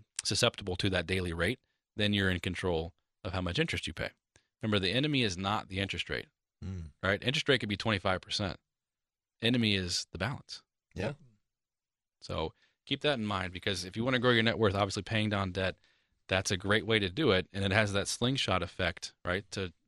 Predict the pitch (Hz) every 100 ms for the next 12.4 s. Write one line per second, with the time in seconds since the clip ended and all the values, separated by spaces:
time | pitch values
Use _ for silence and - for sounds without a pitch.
0 | - - 90 95 98 101 87 - - 87
1 | 107 _ _ - 113 151 147 147 147 131
2 | 151 92 110 _ 117 101 - 110 107 123
3 | 123 117 110 104 110 87 82 113 98 73
4 | 71 _ _ _ _ 87 90 95 92 -
5 | 87 - 104 - - - - - 98 104
6 | 107 107 104 104 101 98 98 - _ _
7 | _ _ 107 101 95 - 95 92 98 104
8 | 98 92 92 90 92 90 - 107 101 98
9 | 95 92 - 95 92 101 95 87 - _
10 | _ _ - 95 90 - 98 92 90 -
11 | 98 95 90 95 92 90 85 107 104 95
12 | 82 87 87